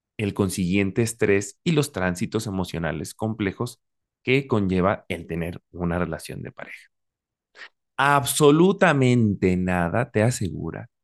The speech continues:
que vas a estar el resto de tu vida con tu pareja. Puede pasar desde que tome la decisión de separarse o que uno de los dos se muera. Por lo que la propuesta aquí es que veas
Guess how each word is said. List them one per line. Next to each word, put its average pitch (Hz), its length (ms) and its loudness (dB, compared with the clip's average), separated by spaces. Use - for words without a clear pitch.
que 101 120 -2
vas 117 360 2
a - 20 -2
estar 104 420 -4
el 95 180 -4
resto 107 360 0
de 92 120 -4
tu 82 140 -4
vida 90 220 -2
con 90 220 -10
tu - 100 -18
pareja. 107 500 -8
Puede 143 260 4
pasar 113 520 2
desde 92 360 2
que - 120 0
tome 185 320 4
la 196 140 4
decisión 107 500 0
de 95 120 2
separarse - 840 -6
o 175 100 -2
que 208 100 2
uno 202 180 6
de 196 80 6
los 185 120 6
dos 185 160 6
se 180 40 6
muera. 175 360 4
Por 185 200 8
lo 208 140 6
que 160 100 4
la 147 140 4
propuesta 113 520 2
aquí 92 280 0
es 92 160 0
que 90 140 -4
veas 147 600 0